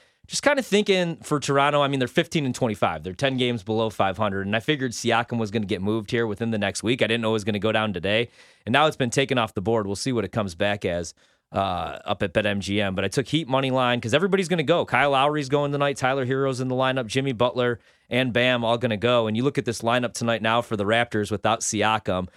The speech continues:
Grady Dick's gonna be a game time decision, but it's, uh, Schroeder, Isaiah Quickly,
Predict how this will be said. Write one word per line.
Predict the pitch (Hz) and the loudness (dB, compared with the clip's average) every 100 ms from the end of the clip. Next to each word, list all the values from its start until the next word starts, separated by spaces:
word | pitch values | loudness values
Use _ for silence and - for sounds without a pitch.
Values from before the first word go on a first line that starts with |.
| - _ | -20 _
Grady | 143 165 165 | 2 2 2
Dick's | 135 151 - | 2 0 0
gonna | 143 | -2
be | 127 135 | 0 0
a | |
game | 117 127 127 | 0 -2 -2
time | 127 117 113 | 0 0 0
decision, | 104 110 101 104 98 _ _ _ | -2 -2 0 -2 -2 _ _ _
but | 117 | 0
it's, | 110 - | 0 2
uh, | 117 98 | 0 2
Schroeder, | - - 196 185 180 170 - _ | 0 2 4 4 4 0 -6 _
Isaiah | 113 120 151 170 | 0 4 4 4
Quickly, | 151 - 160 151 151 147 | 2 0 0 2 0 2